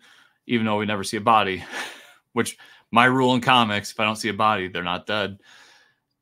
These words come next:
And it's just, it's this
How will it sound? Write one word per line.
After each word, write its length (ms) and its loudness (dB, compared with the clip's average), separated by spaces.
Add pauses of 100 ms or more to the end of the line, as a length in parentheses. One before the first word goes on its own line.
And 580 2 (3500)
it's 300 -4
just, 300 -8
it's 220 -6
this 280 -8